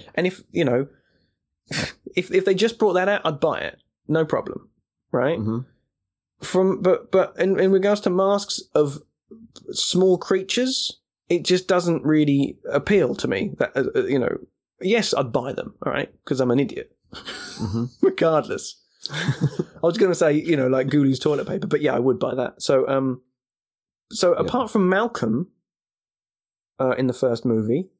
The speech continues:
Speaker 1: I mean, you know, you think about it, they did, um, they did Boone from Nightbreed. You know, I'm not sure how well that sold.
Speaker 2: Yeah.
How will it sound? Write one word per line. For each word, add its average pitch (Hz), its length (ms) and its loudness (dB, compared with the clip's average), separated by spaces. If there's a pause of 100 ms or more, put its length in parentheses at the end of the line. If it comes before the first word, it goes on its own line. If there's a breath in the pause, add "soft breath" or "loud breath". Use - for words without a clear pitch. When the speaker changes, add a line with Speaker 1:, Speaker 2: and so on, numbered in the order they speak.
Speaker 1:
I - 40 -2
mean, 254 160 0
you 285 80 2
know, 226 60 2
you 233 220 -2
think 277 180 0
about 139 220 0
it, 165 40 -6
they 208 140 2
did, 190 220 4
um, 165 340 0
they 180 140 2
did 147 200 0
Boone 160 380 4
from 127 240 0
Nightbreed. 143 640 -2 (840)
You 147 120 0
know, 156 280 0 (680)
I'm 139 200 -2
not 147 180 0
sure 135 180 2
how 131 160 -2
well 120 200 2
that 135 240 -2
sold. - 340 -2
Speaker 2:
Yeah. 120 140 -2